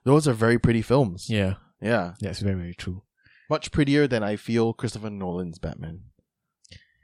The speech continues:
Speaker 2: Yeah. I mean, Christopher Nolan has that style. And that style is not
Speaker 1: It's
Speaker 2: pretty.
Speaker 1: true,
Speaker 2: It's
Speaker 1: yeah. Gritty.
Speaker 2: gritty
Speaker 1: Yeah.
Speaker 2: and
Speaker 1: I, you know what? I find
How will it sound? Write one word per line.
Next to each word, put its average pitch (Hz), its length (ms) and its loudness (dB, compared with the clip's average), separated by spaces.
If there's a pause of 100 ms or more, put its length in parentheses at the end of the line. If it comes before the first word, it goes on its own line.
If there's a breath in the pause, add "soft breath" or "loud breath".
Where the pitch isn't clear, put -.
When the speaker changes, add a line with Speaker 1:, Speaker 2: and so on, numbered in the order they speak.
(380 soft breath)
Speaker 2:
Yeah. 117 400 -2 (220)
I 139 60 0
mean, 180 120 2
Christopher 143 320 0
Nolan 120 400 0 (420 soft breath)
has - 280 -2
that - 180 -8
style. 85 480 -8
And 131 240 0
that 135 120 -4
style 123 180 -2
is 101 100 -6
not - 120 -10
Speaker 1:
It's 87 140 -2
Speaker 2:
pretty. 92 220 -4
Speaker 1:
true, - 100 -4
Speaker 2:
It's 85 160 -2
Speaker 1:
yeah. - 640 -20
Gritty. 113 400 -2
Speaker 2:
gritty 101 260 -8
Speaker 1:
Yeah. 92 320 -6
Speaker 2:
and 90 140 -12 (400 loud breath)
Speaker 1:
I, - 60 -10 (100)
you 147 280 2
know 190 100 6
what? 180 440 0
I 135 100 4
find 185 560 0